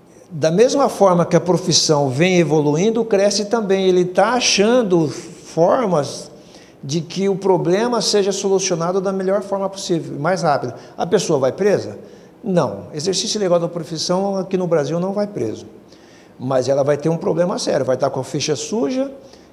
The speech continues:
e vai pagar, muito provavelmente, cestas básicas e prestar serviços à sociedade. Isso daí,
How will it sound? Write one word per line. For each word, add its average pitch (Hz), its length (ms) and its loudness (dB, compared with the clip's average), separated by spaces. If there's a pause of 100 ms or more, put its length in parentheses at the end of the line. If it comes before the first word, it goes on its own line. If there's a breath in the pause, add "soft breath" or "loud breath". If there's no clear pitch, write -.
e 202 80 0
vai 196 160 4
pagar, 190 480 2
muito 190 360 -2
provavelmente, 180 600 2
cestas 170 480 0
básicas 202 580 0
e 247 60 -4
prestar 208 360 -4
serviços 196 440 -4
à 196 40 -2
sociedade. 180 600 -4
Isso 123 180 -8
daí, 170 500 2